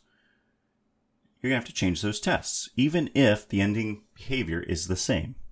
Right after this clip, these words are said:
You've probably seen this a lot if you work with automated U I testing.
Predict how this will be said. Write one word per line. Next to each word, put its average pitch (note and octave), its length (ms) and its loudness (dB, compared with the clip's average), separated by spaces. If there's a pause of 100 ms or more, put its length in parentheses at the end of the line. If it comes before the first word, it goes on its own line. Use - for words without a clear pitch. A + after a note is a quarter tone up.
(880)
You've G#2 160 -4
probably A2+ 260 6
seen A#2 200 2
this A2+ 140 0
a G#2+ 60 0
lot E2 360 -2 (120)
if - 180 -2
you G#2 80 0
work F2 260 -2
with A2+ 100 2
automated E2 480 0
U A2+ 120 4
I C3 120 4
testing. - 420 -4